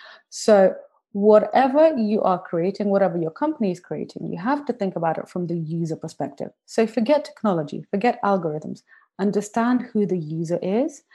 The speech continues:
And the more you can understand who the user is, the more relevant the technology is going to be. So for anybody who is a non-technical professional, I would think about,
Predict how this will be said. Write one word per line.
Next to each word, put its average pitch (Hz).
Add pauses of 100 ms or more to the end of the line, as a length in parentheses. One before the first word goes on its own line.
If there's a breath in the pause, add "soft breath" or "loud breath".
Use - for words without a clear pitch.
(340 loud breath)
And 196
the 208
more 247
you 220
can 208
understand 190
who 165
the 165
user 240
is, 190
the 185
more 196
relevant 226
the 185
technology 175
is 151
going 147
to -
be. 143 (480 soft breath)
So -
for -
anybody 269
who 220
is 185
a 185
non-technical 180
professional, 233 (440 loud breath)
I 196
would 190
think 294
about, -